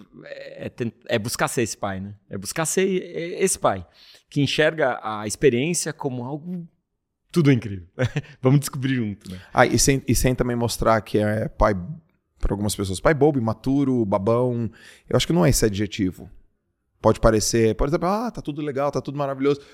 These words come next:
Speaker 2: vou descobrir." Talvez alguém, al-, algumas pessoas podem pensar, "Pô, mas tá, tá meio"
Speaker 1: Hum, é.
Speaker 2: É meio, não sei, não sei qual adjetivo, meio imaturo, né? Não é meio real, né, Joel? Eu não enxergo desse jeito. Eu acho que é uma,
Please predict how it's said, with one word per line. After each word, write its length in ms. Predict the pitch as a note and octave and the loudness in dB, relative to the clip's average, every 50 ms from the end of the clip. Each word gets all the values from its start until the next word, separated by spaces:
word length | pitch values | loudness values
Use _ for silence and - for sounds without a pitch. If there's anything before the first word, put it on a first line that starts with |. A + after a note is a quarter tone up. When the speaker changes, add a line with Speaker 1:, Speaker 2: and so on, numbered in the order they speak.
| - | -2
Speaker 2:
vou 120 | _ C3 C3 | _ 2 2
descobrir." 360 | - - C#3 A2 A2 B2+ B2+ - - _ | 2 0 -2 0 0 -2 -4 -6 -12 _
Talvez 200 | - C3 A#2 C3 | 0 2 4 4
alguém, 240 | C3+ A#2 C3 C3 A#2 | 4 4 2 -2 0
al-, 160 | A#2 B2 A2+ - - | 0 -2 -2 -2 -2
algumas 300 | - A2+ G#2+ A#2+ B2+ A#2+ | -4 -2 -2 -2 -6 -6
pessoas 260 | - B2+ A2+ C3+ A#2+ | -6 -4 -4 -4 -4
podem 180 | - - B2 B2 | -2 -4 -4 -4
pensar, 260 | A2+ - B2 - C#3 | -4 -6 -6 -6 -6
"Pô, 120 | - - F#3 | -4 -4 -2
mas 200 | G3 F3+ D#3 - | -2 -2 -4 -4
tá, 280 | - - D3+ E3+ - | -4 -4 -2 -2 -4
tá 100 | - - | -6 -6
meio" 540 | E3 G3 G#3 A#3 B3 C#4 D4+ D#4+ F4+ E4 D#4+ - _ _ _ _ _ _ _ _ _ _ _ _ _ _ - | -6 -6 -4 -4 -4 -2 -2 -2 -2 -4 -6 -14 _ _ _ _ _ _ _ _ _ _ _ _ _ _ -20
Speaker 1:
Hum, 260 | B2 C#3 D3+ D#3 D#3 D3+ | -16 -14 -12 -10 -10 -10
é. 360 | D3+ - - F3 F3+ E3 D3 - - - - - | -10 -8 -6 -4 -4 -4 -4 -6 -12 -18 0 2
Speaker 2:
É 220 | F3 F3 F#3 - | 4 4 4 2
meio, 280 | - - A#3 C4+ D4+ D4+ | 0 -2 -4 -2 -2 -2
não 140 | D#4+ E4 | -4 -6
sei, 180 | D#4 - G#3+ G#3 | 0 2 2 4
não 80 | F3+ E3 | 4 4
sei 140 | - F#3+ | 0 2
qual 80 | - F#3+ | 4 4
adjetivo, 340 | D#3 C3 C#3+ B2+ C#3 - - | 2 2 0 -4 -6 -8 -4
meio 160 | C#3+ F3 G#3+ | -2 -2 -2
imaturo, 560 | D#4 G#3 - - D3+ C#3+ D3+ E3 D#3+ B2+ G#2+ | -2 -4 -2 2 4 6 6 6 4 4 2
né? 480 | A#2 B2+ C3 B2 A#2 A2 G2+ G2+ - A#2+ | 0 0 0 2 0 0 -2 -2 -2 2
Não 100 | B2+ C#3+ | 4 6
é 40 | D#3+ | 6
meio 180 | F#3+ G3+ F#3+ E3+ | 8 6 6 4
real, 480 | D#3 F3 D#3+ C#3 B2+ B2+ B2 A#2 A#2 | 4 4 4 4 6 4 4 2 0
né, 200 | A#2 A2+ G#2 G2+ | -4 -6 -6 -6
Joel? 500 | G2 G2 G#2+ F#2+ F#2 F2 - - - - F#4+ F#4+ - - - - - - - | -6 -6 -4 -4 -4 -4 -6 -10 -16 -18 -20 -20 -18 -18 -16 -16 -16 -12 -10
Eu 120 | - - | -8 -8
não 160 | D4 D#4 D#4 D4+ | -6 -6 -6 -6
enxergo 340 | C#4 - - D#3+ B2+ A2 | -4 2 4 4 4 4
desse 180 | A2 G#2+ A2 A2+ | 0 -6 -6 -6
jeito. 280 | G2+ G#2 F#2+ F2+ - A#2+ | -4 -4 -4 -4 -2 -4
Eu 40 | |
acho 120 | B2+ - - | -4 -4 0
que 60 | - | 0
é 60 | E3 | 0
uma, 440 | E3 F3+ F#3 F#3 F3+ E3 D3+ B2 C3+ | 2 2 0 0 2 0 0 -2 -4